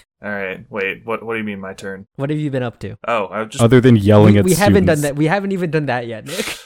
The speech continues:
Speaker 1: Um, honestly, honestly, not very much. Um, my anger has mostly just clouded everything. This week was, like, pretty great up until, like, last night. Uh,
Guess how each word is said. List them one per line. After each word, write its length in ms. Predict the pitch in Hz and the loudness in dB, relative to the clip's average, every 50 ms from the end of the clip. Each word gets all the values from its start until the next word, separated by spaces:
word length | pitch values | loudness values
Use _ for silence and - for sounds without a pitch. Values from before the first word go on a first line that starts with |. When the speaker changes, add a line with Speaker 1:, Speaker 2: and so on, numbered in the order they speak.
| _ _ - | _ _ -4
Speaker 1:
Um, 840 | 120 127 135 139 139 139 139 139 139 139 139 143 143 139 139 135 - - | -2 0 0 2 2 2 2 2 2 0 0 -2 -2 -6 -8 -12 -14 -8
honestly, 800 | 127 131 131 151 165 170 170 - 175 180 180 180 185 185 180 - - | -6 -6 -6 -4 -6 -8 -10 -8 -8 -8 -6 -6 -6 -8 -8 -8 -4
honestly, 380 | - 139 147 160 160 - 190 170 | -4 -4 -2 -4 -6 -6 -6 -4
not 180 | 143 135 135 131 | -4 -4 -4 -4
very 200 | 143 143 143 139 | -4 -4 -4 -4
much. 480 | 127 123 123 131 127 - - - - - - | -4 -4 -6 -6 -6 -10 -12 -12 -12 -12 -8
Um, 540 | 107 107 104 104 104 107 107 104 107 104 - - | -6 -4 -2 -2 -2 -2 -4 -6 -10 -16 -14 -8
my 380 | 117 113 113 113 110 113 110 104 - - | -6 -4 -2 -2 -2 -4 -6 -8 -10 -8
anger 340 | 107 110 113 107 110 107 107 | -6 -6 -6 -4 -6 -6 -6
has 280 | 107 113 107 104 107 | -6 -8 -10 -10 -10
mostly 440 | - 107 110 104 107 - - 113 107 | -10 -8 -6 -6 -6 -8 -10 -10 -10
just 220 | 101 107 107 - - | -10 -10 -14 -14 -12
clouded 360 | - - 101 101 104 101 95 | -10 -8 -6 -6 -6 -8 -10
everything. 600 | 82 92 90 95 98 - - 101 92 92 - 208 - | -10 -12 -12 -14 -18 -14 -14 -14 -14 -14 -14 -10 -8
This 160 | 208 175 - | -8 -8 -8
week 180 | 294 302 - 349 | -14 -14 -10 -12
was, 120 | 330 - - | -12 -10 -8
like, 120 | 302 262 - - | -8 -6 -6 -4
pretty 220 | - 214 202 196 | -2 -2 -2 0
great 400 | - - 262 247 226 - - - | 0 0 2 4 4 2 2 2
up 180 | - 123 - - | -2 -2 0 -2
until, 280 | - - 453 415 123 233 | -4 -2 -2 -2 -2 0
like, 220 | 453 - - 427 392 | 0 0 -2 -2 -4
last 340 | - - 440 - - 427 - | -4 -4 -4 -4 -4 -6 -8
night. 340 | 101 98 - - 92 - _ - - _ _ - - _ _ _ - | -6 -8 -10 -10 -12 -14 _ -18 -20 _ _ -20 -20 _ _ _ -8
Uh, 320 | 104 101 104 107 113 113 | -4 -2 -2 -2 -2 -2